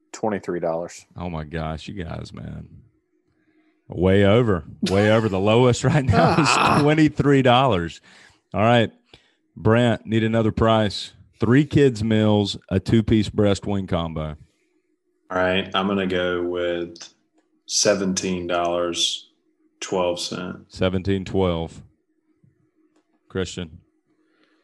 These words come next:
Speaker 3: I'm gonna go with eighteen oh five.
Speaker 2: Eighteen oh five again. Well, no, that was close last time.
Speaker 3: <laughs> I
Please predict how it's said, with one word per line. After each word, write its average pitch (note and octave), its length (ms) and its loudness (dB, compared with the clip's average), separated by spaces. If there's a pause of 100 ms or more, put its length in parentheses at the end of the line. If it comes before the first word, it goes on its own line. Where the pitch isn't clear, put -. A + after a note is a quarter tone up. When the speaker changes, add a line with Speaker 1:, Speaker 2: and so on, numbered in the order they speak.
(680)
Speaker 3:
I'm A#2+ 100 -8
gonna A#2+ 140 -4
go A#2+ 340 0
with A#2 400 0
eighteen B2+ 420 0
oh B2 140 0
five. G#2+ 420 -2 (280)
Speaker 2:
Eighteen F#2+ 440 -6
oh F#2 160 -2
five G#2 460 -4
again. F2+ 600 -6 (100)
Well, F2 280 -4 (120)
no, F2 160 -8
that F2+ 120 -6
was E2+ 140 -8
close F2+ 240 0
last - 240 0
time. - 120 -6
Speaker 3:
<laughs> - 20 -2
I D#4 60 2